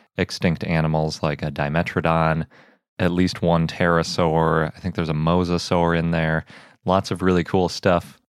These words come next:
And I also really like that they use kind of a variety of colors for their t-shirts, 'cause I don't like just wearing, like, black and white t-shirts all the time. So they have, like,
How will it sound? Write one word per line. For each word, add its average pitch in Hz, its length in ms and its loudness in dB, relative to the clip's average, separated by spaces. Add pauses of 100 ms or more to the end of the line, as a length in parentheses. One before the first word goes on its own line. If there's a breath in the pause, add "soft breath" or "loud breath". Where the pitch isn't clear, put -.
(140)
And 107 120 4
I 101 100 4
also 107 260 2
really 92 160 4
like 87 220 0
that 87 120 -4
they 92 80 2
use 85 320 -2
kind 95 160 0
of 80 80 -2
a 80 80 0
variety 80 500 0
of 82 120 -4
colors 117 380 0
for 147 120 0
their 143 140 2
t-shirts, 151 420 0
'cause 87 160 -2
I 87 80 2
don't 90 160 0
like 85 180 0
just - 220 -6
wearing, 82 200 -2
like, 80 180 -6
black 80 280 -2
and 82 80 -4
white 80 140 -2
t-shirts 120 360 -2
all 123 100 2
the 123 80 -2
time. 127 260 2 (340 loud breath)
So - 140 0
they 87 120 4
have, 85 200 -2
like, 78 360 0